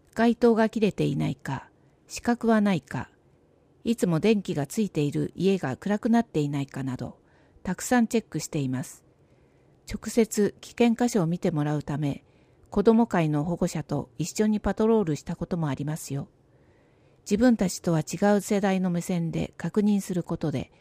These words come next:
新しい気づきもありました。また、私たちが考えている以上に、不審者が潜みやすい場所はたくさんあり、それを各自治会ごとに地図上に落とし込んだものが防犯マップ。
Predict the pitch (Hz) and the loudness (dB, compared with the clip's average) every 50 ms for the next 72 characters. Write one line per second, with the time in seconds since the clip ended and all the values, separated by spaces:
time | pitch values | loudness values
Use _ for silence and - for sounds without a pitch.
0 | _ _ _ _ - - - - 233 233 240 240 233 - - 226 202 - - - | _ _ _ _ -12 -8 -2 2 4 4 4 4 2 0 0 0 0 0 -2 -8
1 | - - 165 - - 151 156 156 156 147 151 156 151 - - - - - 156 - | -6 -6 -6 -4 -4 -4 -4 -2 -2 -4 -4 -4 -4 -6 -8 -10 -12 -12 -12 -14
2 | - _ _ _ _ _ _ _ _ _ _ _ _ _ _ _ _ _ - 165 | -14 _ _ _ _ _ _ _ _ _ _ _ _ _ _ _ _ _ -6 -4
3 | 175 165 - 190 175 175 - _ _ _ - 180 185 - 226 233 - - - 190 | -4 -2 0 0 0 0 -2 _ _ _ 0 0 2 4 2 2 2 0 -2 -2
4 | - - 156 156 147 - - 208 214 214 214 226 214 214 - - 208 208 202 208 | -2 0 -2 -2 -2 -2 0 0 0 2 2 2 2 2 4 4 4 4 6 4
5 | 208 208 185 - 175 151 151 151 151 151 - _ _ _ _ _ _ _ - - | 4 4 2 2 0 0 0 0 -2 -4 -6 _ _ _ _ _ _ _ -8 -8
6 | 202 - - 247 240 214 - 185 151 156 147 185 - - - 220 220 214 208 202 | -4 0 2 2 4 4 2 -2 -2 -2 -2 -4 -4 -2 0 2 2 2 2 0
7 | 202 202 - - 208 175 151 156 156 - - 160 147 147 - 147 - - - - | -2 -2 -2 -2 -2 -2 -2 -2 -4 -2 -2 -4 -4 -4 -6 -8 -8 -8 -4 -2
8 | 214 208 202 - - 180 156 147 135 - _ _ _ _ _ _ _ _ _ - | -2 -2 -2 -2 -4 -2 -2 -2 -4 -6 _ _ _ _ _ _ _ _ _ -6
9 | - - 208 208 226 214 208 196 - - - - 233 - - 170 - 170 151 - | 0 2 4 6 6 6 6 4 2 0 -2 -2 -2 0 0 -2 -2 -2 -4 -4
10 | - - 240 226 226 214 226 226 - 196 165 156 147 131 - _ _ _ _ _ | -4 0 0 0 2 2 0 0 0 0 0 0 -2 -2 -6 _ _ _ _ _
11 | _ - - 208 185 - 240 214 - 233 220 226 214 214 214 196 - - 220 220 | _ -4 -2 -2 2 2 2 6 6 6 8 8 6 6 4 4 4 2 0 0
12 | - - - 233 208 180 165 151 151 160 160 160 143 156 143 - - _ - - | 0 0 0 2 2 2 0 0 -2 -2 -2 -2 -4 -4 -4 -6 -6 _ -2 2
13 | 208 226 226 240 226 208 190 185 180 170 - _ _ - - - - | 4 4 4 4 2 2 2 2 0 0 -2 _ _ -10 -10 -10 -10